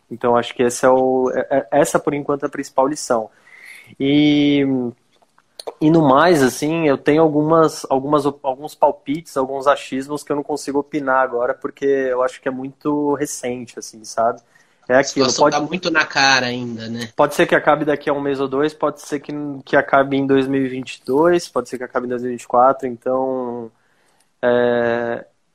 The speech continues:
Speaker 1: talvez, além do colchão financeiro, a segunda resposta mais honesta seria não sei.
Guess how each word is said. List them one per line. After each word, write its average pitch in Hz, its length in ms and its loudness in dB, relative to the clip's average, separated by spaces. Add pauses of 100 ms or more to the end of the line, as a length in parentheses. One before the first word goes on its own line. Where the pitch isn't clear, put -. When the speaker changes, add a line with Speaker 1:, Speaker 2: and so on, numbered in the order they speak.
(340)
Speaker 1:
talvez, 139 640 0
além 139 280 2
do 151 100 -2
colchão 143 400 -2
financeiro, 139 880 -2
a 131 140 4
segunda 143 280 -4
resposta 135 520 0
mais 143 180 -2
honesta 135 420 0
seria 135 320 -2
não 143 220 -2
sei. 107 340 -8